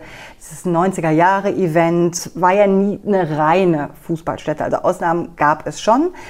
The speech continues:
aber es hat ja darauf hingesteuert. Und ich weiß noch,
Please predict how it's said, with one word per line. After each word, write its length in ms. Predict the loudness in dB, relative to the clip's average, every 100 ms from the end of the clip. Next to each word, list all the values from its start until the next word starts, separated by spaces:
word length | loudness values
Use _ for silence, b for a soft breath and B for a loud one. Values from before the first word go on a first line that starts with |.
| B B -2
aber 280 | 2 2 0
es 100 | -4
hat 140 | -4
ja 60 | -4
darauf 280 | -6 -6
hingesteuert. 640 | -6 -4 -6 -8 -10 -10 -12 B B B B
Und 160 | -2
ich 180 | -2 -4
weiß 280 | -2 -2 0
noch, 220 | 0 0